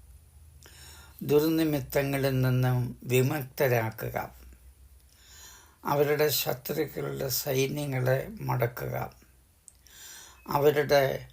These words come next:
അയൽവാസികളുമായി ശണ്ഠ കൂടുകയോ തർക്കിക്കുകയോ അവരെ ആക്രമിക്കുകയോ ചെയ്യാതിരിക്കുക, പരസ്പരം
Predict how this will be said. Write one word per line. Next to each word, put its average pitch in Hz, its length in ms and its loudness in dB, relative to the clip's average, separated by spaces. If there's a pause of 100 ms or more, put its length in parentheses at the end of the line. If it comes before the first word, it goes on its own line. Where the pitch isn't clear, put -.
(540)
അയൽവാസികളുമായി 147 1500 2 (840)
ശണ്ഠ 151 380 -2 (640)
കൂടുകയോ 135 680 2 (600)
തർക്കിക്കുകയോ 135 920 -2 (1600)
അവരെ 151 300 4 (200)
ആക്രമിക്കുകയോ 143 800 -2 (140)
ചെയ്യാതിരിക്കുക, 131 920 -4 (1500)
പരസ്പരം 139 680 4